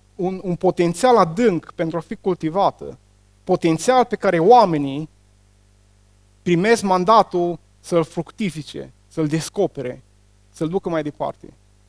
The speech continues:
Ă, vedem,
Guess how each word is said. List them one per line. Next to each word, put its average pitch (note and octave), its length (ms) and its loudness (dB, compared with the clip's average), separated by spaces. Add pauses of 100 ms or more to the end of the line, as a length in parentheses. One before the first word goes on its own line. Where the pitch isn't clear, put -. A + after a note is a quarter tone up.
(1700)
Ă, D#3+ 420 -2 (1120)
vedem, C4 520 0